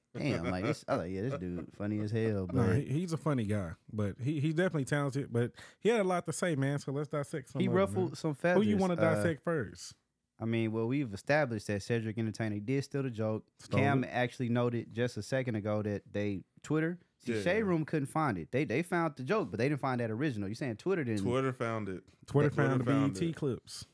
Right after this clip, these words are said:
Speaker 3: Twitter found the come to view.
Speaker 1: I'm dead.
Speaker 3: Absolutely.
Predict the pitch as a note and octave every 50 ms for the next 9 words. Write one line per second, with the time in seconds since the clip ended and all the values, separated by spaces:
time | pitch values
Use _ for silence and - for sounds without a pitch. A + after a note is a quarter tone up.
0 | _ _ _ A2 G#2 G#2+ A2 A2+ - - A#2 A2+ A2+ A2+ A2 A2+ - - B2 A#2
1 | A2+ A2 G2+ G2 G2 F#2+ F#2 F#2 F#2 F2+ F2+ - _ _ _ _ _ _ - F2
2 | A2 A2+ G2 F2 G#2 A#2+ C3+ C3 A#2 A2 G#2 G#2 G2+ F#2 F2+ F2+ F2+